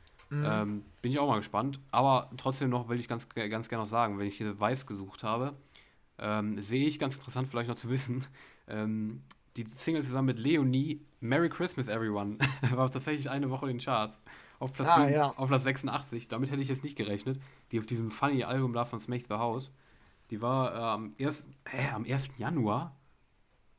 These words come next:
Speaker 2: Hä? Die ist am ersten Januar auf Platz sechsundachtzig eingestiegen. Danach nie wieder drin. Aber trotzdem, warum denn am ersten Januar?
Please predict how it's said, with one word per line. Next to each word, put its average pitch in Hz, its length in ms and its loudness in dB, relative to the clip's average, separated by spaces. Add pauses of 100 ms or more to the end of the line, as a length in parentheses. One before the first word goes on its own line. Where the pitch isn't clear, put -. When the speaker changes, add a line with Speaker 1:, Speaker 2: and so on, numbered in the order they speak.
(140)
Speaker 2:
Hä? 139 280 0 (640)
Die - 60 0
ist 127 100 -2
am 127 120 4
ersten 147 400 -2
Januar 135 560 0 (300)
auf 120 120 -8
Platz 110 180 -6
sechsundachtzig 131 600 -4
eingestiegen. 98 680 -6
Danach 117 260 0
nie 123 120 0
wieder 120 200 0
drin. 104 240 -4
Aber 104 140 -4
trotzdem, 120 400 -6
warum 117 200 -2
denn 120 120 0
am 117 100 -2
ersten 139 340 -2
Januar? 107 460 -4